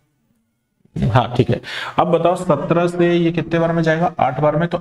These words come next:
आठ परसेंट ये आएगा। आठ परसेंट बच्चे लगा दो बीच में और लगा दो इसमें एलिगेशन मेथड। जैसे एलिगेशन लगाओगे तो साढ़े सात और आठ का अंतर होता है दशमलव पांच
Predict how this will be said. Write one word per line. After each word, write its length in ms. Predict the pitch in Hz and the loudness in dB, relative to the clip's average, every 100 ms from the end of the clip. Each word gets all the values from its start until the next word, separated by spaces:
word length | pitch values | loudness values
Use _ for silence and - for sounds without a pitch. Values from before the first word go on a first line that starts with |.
| - | 0
आठ 240 | 127 - | 0 0
परसेंट 320 | 147 - 151 | -4 -2 -2
ये 100 | 151 | 2
आएगा। 300 | 151 185 135 - | 0 2 -2 -2
आठ 220 | 127 143 - | -2 -2 -2
परसेंट 280 | 143 156 143 | -4 -2 -2
बच्चे 240 | 135 156 | 0 0
लगा 220 | 147 131 | 0 -2
दो 140 | 131 139 | -2 0
बीच 280 | 120 120 123 | 2 2 0
में 280 | 156 160 - - - | -2 -4 -8 -12 -2
और 60 | 127 | 0
लगा 220 | 131 120 | 2 2
दो 120 | 123 | 0
इसमें 260 | 135 135 151 | -2 -2 -2
एलिगेशन 500 | 117 110 104 101 131 | -2 0 0 0 0
मेथड। 340 | 107 95 - - | -2 -4 -6 -2
जैसे 300 | 135 131 175 | 0 2 2
एलिगेशन 360 | 160 151 147 | 2 0 0
लगाओगे 340 | 156 151 151 160 | -2 0 0 -2
तो 60 | 160 | -4
साढ़े 340 | - 135 151 | -2 0 0
सात 280 | - 147 147 | -2 -4 -2
और 100 | 143 | 0
आठ 160 | 135 - | 0 -4
का 120 | 147 | -4
अंतर 220 | 143 143 | -2 0
होता 200 | 139 143 | 0 0
है 100 | 131 | 0
दशमलव 420 | 123 127 135 139 | -2 0 -2 -2
पांच 280 | 135 139 | -4 -6